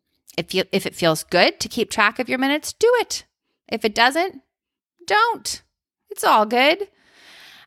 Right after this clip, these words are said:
I would say avoid setting kind of a tracking your reading is bad vibe, because for some readers, that tracking is actually really satisfying and it's a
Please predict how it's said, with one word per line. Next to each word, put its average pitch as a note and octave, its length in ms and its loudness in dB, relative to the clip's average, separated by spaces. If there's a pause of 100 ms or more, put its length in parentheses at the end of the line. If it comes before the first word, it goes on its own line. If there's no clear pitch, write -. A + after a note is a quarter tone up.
(100)
I A#3+ 140 4
would E4+ 280 2
say G#3+ 540 2
avoid A3 1120 0
setting G#3 480 0
kind F#3+ 300 -4
of F#3 240 -6
a D#3+ 80 -12
tracking G#3 580 -2
your G3 140 -4
reading F3 320 -6
is C#3+ 200 -12
bad D3+ 420 0
vibe, E4 360 4
because C4+ 340 -2
for - 160 -4
some C4 340 0
readers, B3+ 580 -4 (580)
that A#3+ 460 2 (120)
tracking C#4+ 760 -2
is G#3 160 -4
actually A#3 500 0
really G#3+ 300 0
satisfying B3+ 880 0
and A3 100 0
it's A#3+ 160 -4
a G3+ 140 -4